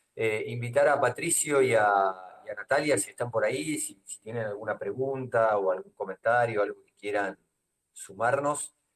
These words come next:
e incluso, eh, aquellos que están escuchando esta conversación también, eh, podemos leer en principio sus, sus preguntas y, y poderlas compartir. Eh,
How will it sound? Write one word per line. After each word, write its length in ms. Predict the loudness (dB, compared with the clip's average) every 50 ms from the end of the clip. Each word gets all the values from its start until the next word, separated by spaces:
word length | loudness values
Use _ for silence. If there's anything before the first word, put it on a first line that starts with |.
| _ -10
e 100 | -8 -8
incluso, 720 | -8 -8 -8 -6 -2 -2 0 2 4 2 2 0 -4 -12 _ _ _ _ _
eh, 280 | -8 -4 -2 -2 -2 -2 -2
aquellos 380 | -4 -2 -2 0 0 0 0
que 80 | 0 -2
están 200 | -2 -2 -2 -2
escuchando 1160 | -2 -4 -6 -14 -8 0 0 0 2 2 0 2 2 4 4 4 4 2 2 0 -2 -4 -10 _ _ _ _ -14
esta 240 | -12 -4 -4 -4
conversación 560 | -4 -4 -6 -6 -4 -4 -4 -4 -4 -4 -2 0
también, 420 | 0 2 2 2 0 0 -4 -16 _ _
eh, 460 | -10 -10 -8 -8 -10 -12 _ _ _ _ _ _ _ _ _
podemos 640 | -6 -4 -4 -4 -4 -4 -4 -4 -4 -6 -8 -10 _ _ _ _ _ _ _ _ _ _ _ _ _
leer 540 | -12 -8 -2 0 2 4 4 4 4 2 0 -6
en 180 | -10 -10 -10 -10
principio 480 | -8 -4 -4 -4 -4 -4 -4 -4 -2
sus, 560 | -4 -4 -8 -10 -10 -10 -12 -14 -16 -16 -18 _ _ _ _ _ _ _ _
sus 260 | -16 -16 -16 -14 -10
preguntas 760 | -6 -6 -6 -4 -4 -6 -6 -2 2 2 2 0 -2 -14 -18 _ _ _ _ _ _ _ _ _ _ _ _
y, 300 | -20 -20 -20 -16 -16 -16
y 20 | -12
poderlas 400 | -6 -2 0 0 2 0 -2 -2
compartir. 600 | -4 -10 -8 -6 -6 -8 -6 -8 -10 -12 -12 -14 -18 _ _ _ _ _ _ _ _ _ _ _ _
Eh, 560 | -10 -8 -4 -2 -2 -2 -2 -2 -4 -4 -4